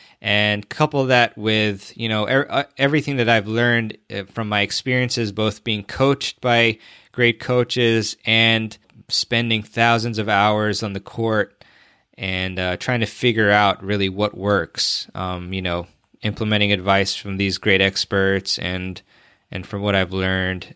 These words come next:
You know, I, I wanna share that with you all, and, and I continually try to share that. Um, and it would be exciting to,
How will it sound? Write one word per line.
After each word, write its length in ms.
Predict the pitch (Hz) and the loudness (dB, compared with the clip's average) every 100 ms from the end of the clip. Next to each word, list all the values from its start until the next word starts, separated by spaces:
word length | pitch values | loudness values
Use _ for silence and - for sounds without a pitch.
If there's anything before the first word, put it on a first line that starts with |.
| _ _ - | _ _ -10
You 120 | 95 | -2
know, 300 | 95 98 104 | 2 2 2
I, 60 | 104 | 2
I 40 | |
wanna 260 | 110 113 104 | 4 4 2
share 360 | - 120 113 | 2 4 4
that 280 | 107 104 - | 4 2 2
with 120 | 101 | -2
you 180 | 104 104 | 0 2
all, 320 | 101 98 95 | 4 4 2
and, 340 | 98 - 95 90 _ _ _ | 0 -4 -8 -10 _ _ _
and 80 | 110 | -4
I 60 | 101 | -4
continually 600 | 110 95 117 110 104 101 | -4 -2 -2 0 0 -2
try 180 | - 104 | -2 -2
to 80 | |
share 320 | 95 - 107 101 | -2 0 2 2
that. 340 | 101 98 - _ - - - - | 4 2 2 _ -20 -20 -20 -6
Um, 460 | 92 95 95 95 | 0 2 2 0
and 80 | 101 | 2
it 20 | |
would 100 | 113 | 4
be 120 | 107 104 | 4 2
exciting 460 | - 107 101 98 | 2 2 2 0
to, 460 | - 101 98 95 95 | -2 0 2 0 -4